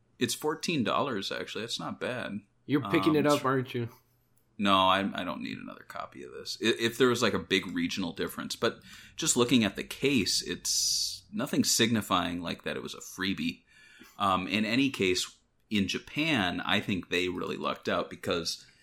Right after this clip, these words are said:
Speaker 1: well, it would be great to get it for free. They actually got a combo pack with an orange controller. And
Speaker 2: Hmm.
Speaker 1: I never picked that up. It was always something I wanted to import, and it was always a cheap import.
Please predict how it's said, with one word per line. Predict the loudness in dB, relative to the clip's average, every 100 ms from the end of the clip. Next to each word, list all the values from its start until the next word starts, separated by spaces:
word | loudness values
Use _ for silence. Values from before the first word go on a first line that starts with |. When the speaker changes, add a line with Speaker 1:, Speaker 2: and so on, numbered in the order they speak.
| -20 -20 -2
Speaker 1:
well, | 2 4 2
it | 0
would | 0 0
be | 2
great | 0 0
to | -2
get | -4
it | -4
for | -8
free. | -10 -4 -2 -2 -2
They | 0 2
actually | 2 0 -2
got | -2 -2 -2 -4
a | -6 -6
combo | -4 -2 0 0
pack | 0 -4 -6 -6
with | -8
an | -6 -6
orange | -4 -4 -6
controller. | -8 -4 -2 -2 -4 -10 -18 _ _ _ _ _ _
And | 0 2 2 2 -2
Speaker 2:
Hmm. | -6 -14 _ _ _ _ _ 0
Speaker 1:
I | 2
never | 2 0 0
picked | 0 0
that | 0
up. | 0 0
It | -2
was | -2
always | 0 2 2 2
something | 0 -2 -4
I | -4
wanted | -4 -4 -4 -6
to | -8
import, | -8 -4 0 0 0
and |
it | -6
was | -2
always | 0 0
a | -4
cheap | -6 -6 -8 -8
import. | -8 -2 -2 -2